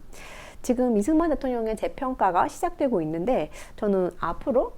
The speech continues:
전두환 대통령의 이 재평가가 반드시 이루어질 것이라는 이 희망을 가지고 살고 있습니다. 이번 김명 대표님의 이 글은 그런 의미에서 너무나 정확했고 또,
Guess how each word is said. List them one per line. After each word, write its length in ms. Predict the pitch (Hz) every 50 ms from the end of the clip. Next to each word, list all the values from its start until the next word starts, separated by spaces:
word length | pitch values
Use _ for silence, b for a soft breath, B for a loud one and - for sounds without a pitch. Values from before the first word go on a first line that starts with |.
| - - -
전두환 480 | - - - 175 185 214 277 349 392 370
대통령의 600 | 247 - - - 208 185 165 156 170 208 247 208
이 60 | 175
재평가가 840 | - - - 156 - - - 339 359 349 - 302 208 - - 156 - - -
반드시 760 | - - - 170 185 208 220 226 226 214 254 240 - - - - b b b
이루어질 440 | 220 220 208 233 226 214 196 165 160
것이라는 480 | - 185 165 165 190 165 156 170 226 -
이 120 | - 180
희망을 500 | 175 - - - 302 - 370 359 349 311
가지고 540 | 294 - - - - - - 175 160 156 160 165
살고 420 | - - 254 240 233 220 - 233
있습니다. 580 | 175 - - - 190 180 156 151 147 135 - - - - B B B B B B B B B B
이번 400 | - 226 214 247 233 220 220 220
김명 320 | - - 233 240 269 277 262
대표님의 480 | 226 220 - 233 214 202 190 185 170
이 20 | 175
글은 460 | - - - 180 175 262 262 190 151 - B B B B -
그런 260 | - - 262 330 415 330
의미에서 580 | 202 185 190 208 202 175 170 - 285 349 392 B B B B B
너무나 520 | 196 185 180 180 180 185 196 233 262 - -
정확했고 760 | - - 156 160 202 247 - - - 254 - - - - 494 - - - - - -
또, 340 | - 196 175 165 175 175 185